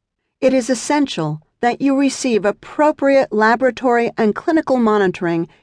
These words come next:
even when using natural treatments recommended in this book. The purpose of this book is to convey information and is for educational purposes only. It is not intended to treat, cure,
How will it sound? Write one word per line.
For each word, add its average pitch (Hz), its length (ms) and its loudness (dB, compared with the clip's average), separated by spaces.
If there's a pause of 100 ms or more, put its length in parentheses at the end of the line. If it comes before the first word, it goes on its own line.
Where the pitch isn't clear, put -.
(160)
even 302 380 2
when 269 160 2
using 208 420 4
natural 233 460 0
treatments 165 640 -2 (280)
recommended 240 640 2
in 220 180 2
this 170 180 -2
book. 214 420 -4 (800)
The 247 120 0
purpose 311 540 -2
of 214 280 0
this 185 180 0
book 190 320 -2 (120)
is 269 320 0 (220)
to 311 120 0
convey 247 460 2 (100)
information 190 880 -2
and 254 160 2
is 254 220 0
for 220 260 0
educational 254 800 -2
purposes 202 580 -4
only. 175 440 0 (560)
It 233 100 2
is 226 160 4
not 240 240 2
intended 277 720 2 (180)
to 240 140 -2
treat, - 520 -2 (280)
cure, 170 500 0